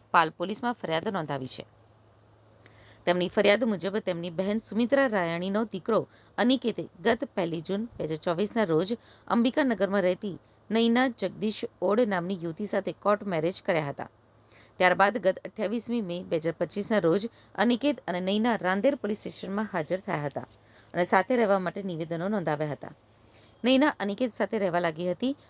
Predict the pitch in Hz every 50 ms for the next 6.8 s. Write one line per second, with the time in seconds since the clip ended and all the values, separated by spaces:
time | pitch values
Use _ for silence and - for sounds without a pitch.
0 | - - - 170 170 185 202 202 202 - 233 269 - - - 220 185 175 170 185
1 | 180 - - 170 160 - - 220 196 147 - _ - 170 180 175 165 160 165 160
2 | - 175 170 208 220 214 190 165 185 220 - - - - _ - 175 175 156 202
3 | 233 208 233 269 269 247 - 185 185 185 196 196 - 190 170 175 180 160 156 156
4 | 170 208 - - 175 - - - 160 139 - - - - - _ _ _ _ _
5 | _ _ _ _ _ - - - - - - - - 262 - - 311 262 302 285
6 | 277 294 262 - 240 190 185 180 190 190 190 190 220 208 -